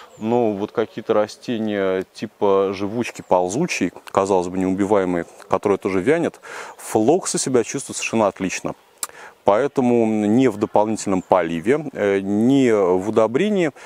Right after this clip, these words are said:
я считаю, они не нуждаются. Ну, если с ним что-то случилось, конечно, можно и поухаживать,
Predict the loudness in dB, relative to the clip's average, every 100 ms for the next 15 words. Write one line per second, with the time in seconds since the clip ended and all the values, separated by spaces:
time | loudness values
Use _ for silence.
0 | -20 -10 -2 2 2 0 -6 0 0 0
1 | -2 0 2 2 2 0 0 0 0 -2
2 | -2 0 0 0 0 -2 -2 -2 0 0
3 | -2 -2 0 -2 0 0 0 0 -2 -2
4 | -2 0 0 0 -2 0 0 2 2 0
5 | -2